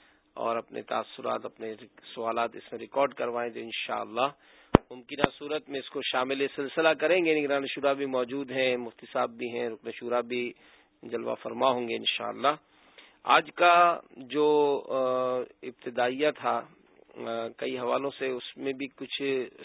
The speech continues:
سوالات قائم ہوئے ہیں، لیکن ایک بڑا ہی، آ، آ، ہاٹ ٹاپک جو ہمارا اس وقت کا ایک موضوع ہے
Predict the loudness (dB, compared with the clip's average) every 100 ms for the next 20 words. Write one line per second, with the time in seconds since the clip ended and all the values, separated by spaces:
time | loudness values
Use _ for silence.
0 | -8 -2 0 0 -2 -2 -2 -4 -2 -2
1 | -2 -10 _ _ -20 -20 -20 _ -6 -6
2 | -4 0 0 4 6 6 4 0 0 -4
3 | -6 -2 0 0 -2 -6 -12 -20 -20 _
4 | _ _ _ -8 -6 -2 2 2 4 0
5 | 0 -4 -4 -20 _ _ _ _ _ _
6 | -4 -4 -2 -2 0 0 0 -2 -6 -12
7 | -12 -8 -6 -4 -4 -6 -4 -4 -2 -6
8 | -4 0 2 0 -4 -10 -8 -8 -6 -4
9 | -2 0 2 2 2